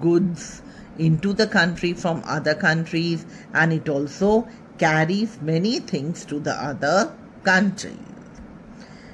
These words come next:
Now let us see about the climate. Chennai, it is having a hot climate throughout the year, and most of the rainfall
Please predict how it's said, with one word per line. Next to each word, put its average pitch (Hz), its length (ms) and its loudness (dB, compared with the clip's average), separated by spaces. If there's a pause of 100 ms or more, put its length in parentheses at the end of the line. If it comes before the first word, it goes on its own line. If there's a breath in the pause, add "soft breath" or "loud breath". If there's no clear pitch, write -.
(140 loud breath)
Now 208 260 2
let 339 220 0
us 370 160 2
see 208 260 2
about 143 440 2
the 170 100 2
climate. 220 560 2 (1800 loud breath)
Chennai, 202 540 6
it 311 120 -2
is 294 160 0
having 165 440 0
a 160 80 4
hot 165 560 2
climate 208 560 2 (140)
throughout 147 480 -4
the 165 100 2
year, 151 340 2 (1040 loud breath)
and 156 440 2
most 175 340 0
of 240 160 2
the 277 120 4
rainfall 208 640 4